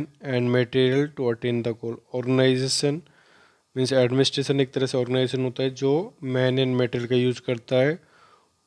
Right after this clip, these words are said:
to attain the goal and objective। नेक्स्ट मैनेजमेंट में देखते हैं, it is the function of an organization means जो भी ऑर्गेनाइजेशन की फंक्शन है, वो एक तरह से मैनेजरियल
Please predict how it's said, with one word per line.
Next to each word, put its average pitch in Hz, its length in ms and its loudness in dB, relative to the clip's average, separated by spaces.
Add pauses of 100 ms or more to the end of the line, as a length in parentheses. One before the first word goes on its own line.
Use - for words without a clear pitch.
to 131 120 0
attain 131 340 0
the 135 220 2
goal 131 220 2
and 123 120 0 (100)
objective। 113 540 -8 (2250)
नेक्स्ट 123 240 -4
मैनेजमेंट 135 560 6
में 143 100 2
देखते 143 260 2
हैं, 151 160 -4
it 131 120 -4
is 135 200 6
the 135 120 0
function 139 580 0
of 127 360 -2
an 131 220 0
organization 117 680 -2
means 143 360 -2 (840)
जो 131 280 2
भी 147 400 2 (480)
ऑर्गेनाइजेशन 131 560 0
की 127 100 -4
फंक्शन 127 520 -2
है, 139 100 2
वो 139 300 0
एक 127 140 -6
तरह 131 180 -4
से 160 140 -8
मैनेजरियल 131 840 2